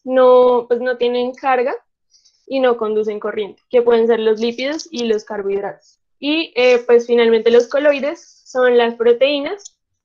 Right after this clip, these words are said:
que, pues, la principal es la albúmina, responsable del ochenta por ciento de, de la presión oncosa. La imagen del lado,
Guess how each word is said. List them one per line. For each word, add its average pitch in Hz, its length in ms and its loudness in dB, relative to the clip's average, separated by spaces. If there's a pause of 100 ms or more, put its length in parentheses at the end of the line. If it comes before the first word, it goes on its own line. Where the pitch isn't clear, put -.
(140)
que, 247 180 2
pues, 240 160 2
la 233 120 -2
principal 233 480 -2
es 214 120 0
la 214 140 -4
albúmina, 269 540 -6 (760)
responsable 262 720 2
del 233 140 2
ochenta 220 300 -8
por 214 140 -10
ciento 220 300 -6
de, 202 480 -4 (100)
de 240 100 0
la 226 120 0
presión 220 380 -6
oncosa. 190 360 -16 (1300)
La 277 160 2
imagen 277 440 2
del 262 340 4
lado, 247 440 0